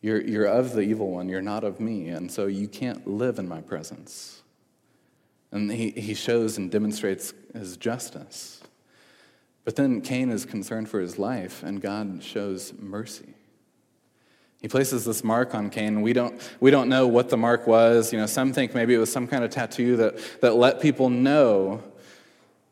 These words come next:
that God's protection was on this man, that, that, that whoever harmed this man would have to reckon with God himself.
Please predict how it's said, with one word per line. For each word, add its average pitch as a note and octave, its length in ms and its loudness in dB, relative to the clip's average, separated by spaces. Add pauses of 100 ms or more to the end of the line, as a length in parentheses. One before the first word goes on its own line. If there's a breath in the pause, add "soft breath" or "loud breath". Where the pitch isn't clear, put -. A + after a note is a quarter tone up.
that - 680 0 (840)
God's A#2+ 320 -2
protection B2 680 -6 (240 loud breath)
was G#2 120 -12
on F2+ 160 -8
this F2 160 -12
man, F2+ 200 -6
that, A2 240 0 (220 loud breath)
that, A#2+ 600 2
that A#2 360 4
whoever C#3 520 4
harmed E3+ 500 -2
this A2+ 300 -6
man F#2 420 -6 (200 loud breath)
would A#2+ 160 -2
have B2+ 220 -2
to C3 100 -4
reckon B2+ 460 2
with A2 180 -2
God A#2 240 0
himself. - 640 -10